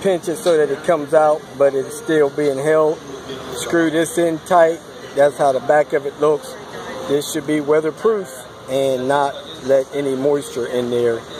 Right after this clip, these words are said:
and cause that connection to degrade. The camera's mounted. I have 'em, I believe, directed properly. Instead of going inside and looking at the monitor, I have the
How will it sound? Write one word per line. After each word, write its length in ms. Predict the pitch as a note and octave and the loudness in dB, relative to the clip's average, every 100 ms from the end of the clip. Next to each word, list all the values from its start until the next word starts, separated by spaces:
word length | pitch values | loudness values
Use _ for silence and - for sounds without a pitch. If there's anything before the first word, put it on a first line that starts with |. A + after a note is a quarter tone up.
| - - - | -12 -10 -6
and 180 | A#2 - | -6 0
cause 280 | C#3+ C3+ | 2 4
that 200 | B2+ C3 | 2 0
connection 560 | - B2+ C3 B2+ - G#2+ | 0 0 2 0 -2 -8
to 120 | G2 | -6
degrade. 460 | A#2 A2+ B2+ B2 G2+ - - - - - - - - - - - - | -6 -2 2 2 0 -10 -18 -16 -14 -12 -12 -12 -12 -10 -8 -8 -10
The 60 | - | -10
camera's 420 | - G#3 F#3 C#3+ | -4 -2 0 0
mounted. 540 | D#3+ A3 A#3 A#3 A3 G3+ - - - - | 0 2 2 2 2 0 -10 -18 -18 -10
I 120 | C#3 D3 | -4 0
have 280 | E3 D#3+ | 0 0
'em, 180 | D#3+ D#3 D3 | -2 -4 -2
I 120 | C#3+ | -2
believe, 420 | C#3 D#3 E3+ D3+ - - | -2 -2 -2 -4 -10 -4
directed 520 | C3+ C3+ E3+ E3 - D#3 | 0 2 2 0 -4 -10
properly. 720 | - G#3+ G3+ G#3+ G3+ G3+ G3 F3 - - - - - - - - - | 0 0 0 0 0 0 -4 -10 -18 -20 -18 -18 -16 -16 -14 -14 -6
Instead 420 | D3+ D3 - A3+ | -4 -4 0 2
of 120 | F#3+ D#3+ | 2 2
going 280 | G3+ G3 | 2 2
inside 680 | F3+ D3+ - A3 A3+ E3+ D#3 - D3+ | 0 -2 -2 -2 0 -2 -4 -6 -4
and 120 | D3+ | 0
looking 280 | E3+ F#3 E3+ | 0 2 0
at 140 | D3+ | 0
the 60 | C3+ | -2
monitor, 560 | E3+ A3+ F#3+ C3 B2 - - - - - - | 0 2 2 0 -4 -6 -16 -18 -16 -16 -4
I 140 | C#3+ D3 | -2 0
have 340 | D#3 D#3 D3 | 0 -2 -2
the 200 | D3 B2+ | -4 -4